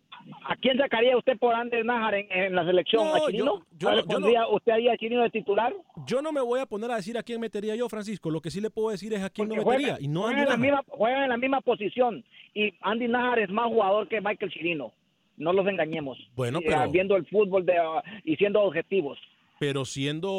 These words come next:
Speaker 2: objetivos, como usted lo dice, ¿me equivoco en lo que yo he dicho de Andy Najar?
Speaker 1: Ent-,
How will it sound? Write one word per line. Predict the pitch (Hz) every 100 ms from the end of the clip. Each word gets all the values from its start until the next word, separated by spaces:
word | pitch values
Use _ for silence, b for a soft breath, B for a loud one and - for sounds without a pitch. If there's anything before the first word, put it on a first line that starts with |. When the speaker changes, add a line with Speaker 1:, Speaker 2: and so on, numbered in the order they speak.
| 165
Speaker 2:
objetivos, | 156 139 123 - 165 196
como | 180 143
usted | 117 147
lo | 156
dice, | 196 180 - 113 _ _ _ _ -
¿me | 156
equivoco | 147 151 165 202
en | 233
lo | 175
que | 143
yo | 156
he |
dicho | 185 180
de | 160
Andy | 165 156
Najar? | 190 285
Speaker 1:
Ent-, | 208